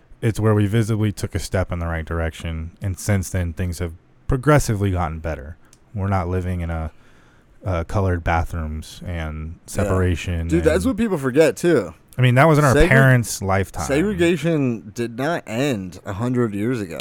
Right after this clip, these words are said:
Speaker 1: No. Just 'cause
Speaker 2: Like,
Speaker 1: slavery technically
Speaker 2: Roe versus
Speaker 1: ended.
Speaker 2: Wade was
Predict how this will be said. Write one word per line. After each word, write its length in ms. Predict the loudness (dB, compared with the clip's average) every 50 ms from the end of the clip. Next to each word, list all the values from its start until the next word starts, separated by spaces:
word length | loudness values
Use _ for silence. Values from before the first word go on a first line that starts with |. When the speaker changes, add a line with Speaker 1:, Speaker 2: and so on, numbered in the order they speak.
| -2
Speaker 1:
No. 240 | 0 0 0 0 -2 -4 -10 -20 -20 _ _ _
Just 160 | -8 -8 0 2
'cause 140 | 2 4 4
Speaker 2:
Like, 160 | 4 2 2
Speaker 1:
slavery 640 | 4 4 6 6 6 6 4 2 2 2 2 0
technically 160 | 0 0 4 6 8
Speaker 2:
Roe 120 | 8 8 8
versus 400 | 6 4 4 4 2 0 0 2
Speaker 1:
ended. 80 | 4
Speaker 2:
Wade 340 | 4 6 6 6 4 4 4
was 600 | 2 2 4 4 2 2 0 -2 -4 -8 -14 -18